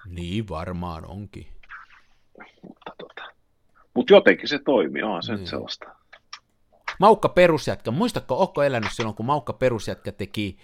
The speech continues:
Speaker 2: Kyllä minä ma-,
Speaker 1: Säpinää
Speaker 2: kyllä
Speaker 1: Helsingin
Speaker 2: minä
Speaker 1: ka-,
Speaker 2: Mauri Airtan tiedän.
Speaker 1: No niin. Niin sehän on sen, mikäs se olikas se, joka siellä oli se kantava voima? Se ei ollut Maukka, kun se oli se Ör-,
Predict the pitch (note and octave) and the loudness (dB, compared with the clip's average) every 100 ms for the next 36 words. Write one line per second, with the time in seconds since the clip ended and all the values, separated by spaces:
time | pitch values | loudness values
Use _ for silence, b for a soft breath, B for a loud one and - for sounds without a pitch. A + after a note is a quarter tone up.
0 | - - - F#2 F#3+ G2 - - - - | 2 8 10 10 10 10 8 8 8 8
1 | G#2+ G2+ G2+ G#2 F#2 F#2 F#2 G2 F#2 - | 6 4 8 10 8 6 6 6 6 0
2 | D2 D2+ - E2 B2+ A#2+ F2+ - b b | -6 -8 -8 -4 -2 -2 -6 -12 b b
3 | b A#2+ A#2+ F3 F#3 F3 D3 C3+ C3+ A#2 | b -6 -2 0 0 0 -2 -4 -4 -6
4 | G3+ C#3 - A2 G2 F2+ - F#2+ F2+ G2+ | -6 -6 -4 -6 -6 -8 -8 -8 -6 -4
5 | F#2+ G2 F#2+ A2+ - C3 A#2+ F#2+ E2+ E2 | -2 -4 -4 -8 -2 0 0 -2 -8 -10
6 | C#2+ C#2 - G2 G2+ G#2+ D#3+ D3+ - - | -12 -12 -8 -6 -4 0 0 0 -4 -12
7 | F#2 - G2 - G#2 C#3+ C3+ A2+ G#2 | -12 -8 -8 -6 0 2 4 0 -4